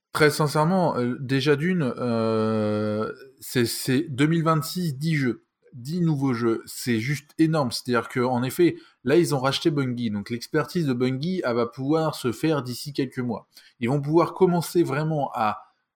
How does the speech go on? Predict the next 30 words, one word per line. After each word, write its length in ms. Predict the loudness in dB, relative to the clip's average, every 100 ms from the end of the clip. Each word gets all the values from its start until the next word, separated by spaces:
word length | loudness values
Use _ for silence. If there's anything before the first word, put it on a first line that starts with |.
| _
développer 640 | 4 4 6 2 4 4
et 80 | 4
penser 560 | 2 0 0 0 0 2
des 120 | 0
jeux 140 | -2
game 240 | -2 -2 -2
as 80 | -4
service 500 | 0 0 2 -2 -4
d'ici 400 | -8 -8 -8 0
quelques 340 | 0 0 -2
mois. 260 | 0 -2 0
On 120 | 0
va 100 | 2
dire, 240 | 2 2 0
allez, 320 | -2 -2 -2 -4
mi-deux 340 | -2 0 0
mille 200 | 0 0
vingt-deux. 320 | -2 -2 -4 _ _ _ _ _ _ -18 -6
Donc, 160 | -4 -4
c'est-à-dire 360 | 0 2 2
que 220 | 2 -2 -2 -20 -20 -20 _
il 100 | -4
va 120 | -2 2
falloir 340 | 4 4 2
sortir 560 | -2 -4 -2 -4 -4 -4
dix 240 | -4 -2
jeux 460 | 4 6 4 0 -2
en 180 | -2 -2
quatre 380 | -8 -10 -2
ans. 240 | -2 -2